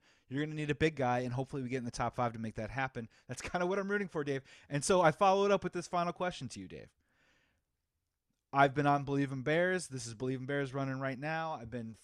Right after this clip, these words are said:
four and one on my picks so far. I'm gonna go fall four and two. Every single week, me and Corey, we sit down and we try and figure out ways that the Bears are gonna win every single week. But I, I, I have to be realistic and honest with Bears fans right now.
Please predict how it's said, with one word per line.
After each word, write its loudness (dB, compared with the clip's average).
four 0
and -4
one 0
on -2
my -2
picks -4
so -6
far. -2
I'm -2
gonna -2
go 0
fall 0
four -12
and -16
two. -16
Every 4
single -2
week, -2
me -4
and -6
Corey, 0
we -2
sit -6
down -2
and -4
we -4
try -4
and -8
figure -6
out -2
ways -2
that -20
the -10
Bears -6
are -12
gonna -10
win -10
every -2
single -10
week. -10
But -6
I, 2
I, 0
I -6
have -2
to -18
be -8
realistic 0
and -8
honest 0
with -16
Bears -2
fans -6
right -8
now. -10